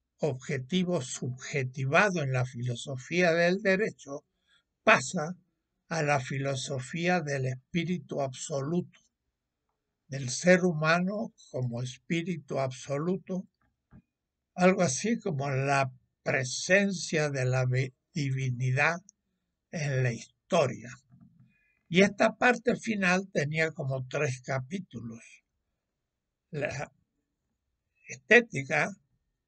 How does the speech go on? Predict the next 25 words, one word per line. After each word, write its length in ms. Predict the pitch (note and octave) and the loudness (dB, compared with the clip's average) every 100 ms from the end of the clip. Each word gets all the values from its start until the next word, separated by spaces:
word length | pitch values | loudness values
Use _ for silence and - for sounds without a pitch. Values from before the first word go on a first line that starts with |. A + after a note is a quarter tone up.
| _ _ _ _ _ _ _ _ _ | _ _ _ _ _ _ _ _ _
la 260 | C#3+ C#3+ C3+ | -4 -2 6
religión 880 | F3 A#3 B3 G3 G#3 D#3 D3 F3 _ | 8 8 4 -2 0 0 0 -8 _
y 160 | - C#3+ | -8 -2
la 180 | C#3 B2+ | -2 -2
filosofía. 920 | - E3 F#3+ E3+ - D#3 - E3 A2+ - - | -4 -4 -4 -6 -6 -8 -6 -6 -8 -12 -6
Y 120 | D3 | -2
la 200 | C#3+ B2+ | 0 -2
filosofía 800 | C#3+ D3+ D3 - C3 A3 A#3 G#3 | -2 -4 -2 -4 -4 0 2 4
era 340 | G3+ G#3+ A3+ _ _ _ _ - | 2 -2 -4 _ _ _ _ -2
la 200 | D#3 D3+ | 2 4
ve-, 260 | D3+ D#3+ - | 4 2 -2
filos-, 720 | - D3+ C#3 C#3 B2+ - _ _ _ _ _ _ _ _ _ _ - | -4 -2 -2 -4 -8 -14 _ _ _ _ _ _ _ _ _ _ -10
la 120 | A3+ D#3 | 0 0
etapa 520 | B2 G#3+ A#3 - D3 | 4 4 4 2 -2
final 840 | - C#3+ C#3+ A3+ B3 C3+ A#2 - - | -2 -4 2 2 2 0 -2 -6 -4
de 160 | C#3+ | 0
la 160 | C#3 C3+ | 2 0
filosofía 920 | B2+ B2 C3 C3 D3 B2+ - A#3+ B3+ | -2 -2 -2 -2 -6 -8 -4 0 0
y 40 | D#3+ | 0
de 200 | C#3 C3+ | 0 0
la 160 | C3 C3 | 2 2
realización 1040 | C3 C#3 C#3 C3 B2+ C#3+ C3 - F#3+ G#3 | 2 2 2 -2 -4 -8 -10 -2 0 2
del 200 | G3+ E3+ | 0 -2
ser 240 | F3+ F#3+ G3 | 0 0 0
humano 560 | F#3+ D3 C3 B2 E3 | -2 -2 -4 -6 -8